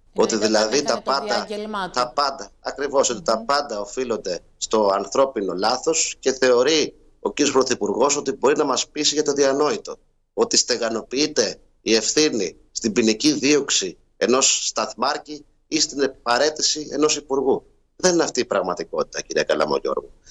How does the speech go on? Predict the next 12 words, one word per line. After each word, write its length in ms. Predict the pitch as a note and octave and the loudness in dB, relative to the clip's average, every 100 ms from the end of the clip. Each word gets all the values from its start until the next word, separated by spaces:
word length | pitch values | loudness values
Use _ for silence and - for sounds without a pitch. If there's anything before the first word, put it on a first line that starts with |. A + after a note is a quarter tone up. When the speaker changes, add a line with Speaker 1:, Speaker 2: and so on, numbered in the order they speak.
| - - _ | -20 -20 _
Speaker 2:
Και 100 | C#3 | 0
θα 120 | C3+ | 2
σας 180 | C3 B2+ | 2 0
πω 180 | - - | -2 -2
μόνο 260 | D#3+ F3 E3+ | 0 0 2
το 100 | D3+ | 2
εξής, 640 | C3+ - D3 G#2+ - - _ _ _ _ | 0 0 0 0 -4 -8 _ _ _ _
ότι 720 | A#2 B2 - A2 G2+ E2 - _ _ | 2 2 0 0 0 -2 -6 _ _
αν 320 | - D3+ E3+ - | 0 0 -2 -4
δούμε 340 | E3 E3+ D3 | -2 0 0
τον 220 | C3+ A2+ | 0 -2
χάρτη 600 | - C3+ D3+ - G#2+ E2+ | 0 0 0 -2 -12 -16